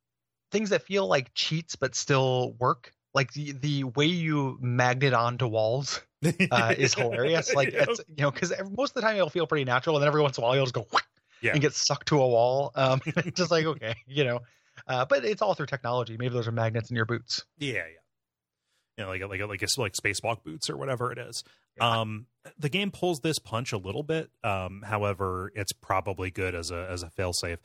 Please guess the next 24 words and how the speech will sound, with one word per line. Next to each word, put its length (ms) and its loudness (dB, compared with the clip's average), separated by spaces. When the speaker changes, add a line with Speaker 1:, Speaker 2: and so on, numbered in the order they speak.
Speaker 2:
But 140 2
it'll 200 0
show 200 0
you, 260 -2
uh, 180 -2
ghosts 580 -2
of 180 -4
movement. 320 -2
Like, 160 -4
it 80 -2
will 100 -2
calculate 640 -4
what 160 -2
the 80 -4
run 300 -4
is 380 -6
and 200 -4
then 280 -6
show 220 -2
you, 160 -6
like, 200 -6
okay, 280 -4
you 120 -10
wanna, 300 -6